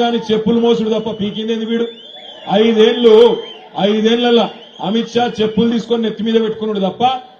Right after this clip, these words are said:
పీకిందేమని ఉన్నదా? బుడ్డ పైస పని చేయలే, ఒక్క ఊళ్ళో ముఖం చూపెట్టలే, ఒక మండలానికి రాలే. ఏమనంటే రాముడు, రాముడు, రాముడు దేవుడు. మాకు కూడా ఉన్నది భక్తి, భక్తి ఉన్నది కాబట్టే నేను ఒక్కటే విజ్ఞప్తి చేస్తున్నా, మీరు చెప్పాలి నాకు.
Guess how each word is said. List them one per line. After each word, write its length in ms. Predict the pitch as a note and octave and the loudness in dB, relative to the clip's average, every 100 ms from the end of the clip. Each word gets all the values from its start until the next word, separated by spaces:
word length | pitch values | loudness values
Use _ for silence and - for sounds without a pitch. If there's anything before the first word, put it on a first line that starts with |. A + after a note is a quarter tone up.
| _ | _
పీకిందేమని 520 | F3 G3 G#3+ G#3 G3 F#3 | -4 -2 -2 -2 -2 0
ఉన్నదా? 240 | G3 G3 G3+ - - - - - - | 2 2 0 -8 -20 -20 -20 -20 -2
బుడ్డ 280 | F#3+ F#3+ G#3+ G3+ | 0 2 0 2
పైస 220 | G3 F#3 E3 | 0 0 -6
పని 140 | E3+ F#3+ | -6 -2
చేయలే, 280 | G#3 G#3+ A3+ B3 - - - | 0 2 0 -2 -10 -10 -4
ఒక్క 180 | G3+ G3+ F#3+ F3+ | -4 0 0 2
ఊళ్ళో 220 | G3+ G#3+ G#3+ | 2 2 0
ముఖం 220 | G#3 G#3+ | -2 -4
చూపెట్టలే, 480 | G#3+ F#3+ A3 A3+ A#3+ - - - E3 | -2 -2 0 0 -2 -4 -12 -8 -6
ఒక 120 | F#3 G3 | -2 -2
మండలానికి 480 | F3+ F#3+ G#3 A3 G#3+ G#3+ | 0 0 0 0 -2 -2
రాలే. 220 | A3+ A#3+ - - D#3+ | -2 -4 -8 -12 -6
ఏమనంటే 340 | F#3+ G3 G3 A3 F#3+ | -4 -4 -4 -2 -2
రాముడు, 260 | F#3+ G3 F#3 | 0 -2 -2
రాముడు, 240 | E3 D3 - _ _ _ | -4 -8 -14 _ _ _
రాముడు 420 | - F3 G#3+ A#3 A3+ F#3+ | -6 -4 0 0 2 6
దేవుడు. 260 | A#3 A3 E3+ - - _ _ E3 | 6 6 0 -8 -20 _ _ -6
మాకు 200 | G#3+ G3 | -2 0
కూడా 140 | A3+ | 0
ఉన్నది 200 | A3 G#3 F#3 | 0 -2 -4
భక్తి, 240 | F#3 - F#3 - _ _ _ F3 | -4 -8 -12 -12 _ _ _ -8
భక్తి 240 | G3+ - | -8 -6
ఉన్నది 200 | G#3+ A3+ A3+ | -4 -4 -4
కాబట్టే 360 | A3+ G#3+ A3+ C4+ C#4 - - - | -4 -2 0 0 -2 -8 -20 -8
నేను 160 | F#3 F#3+ | -4 -4
ఒక్కటే 260 | G#3+ G3+ A3 | -2 0 0
విజ్ఞప్తి 340 | F#3 G#3+ F3 | 0 -6 -4
చేస్తున్నా, 260 | G3+ - G3+ G3 | -6 -6 -4 -4
మీరు 160 | E3 | -2
చెప్పాలి 300 | F#3 G3+ F#3+ F3 | -2 0 0 -4
నాకు. 140 | - | -10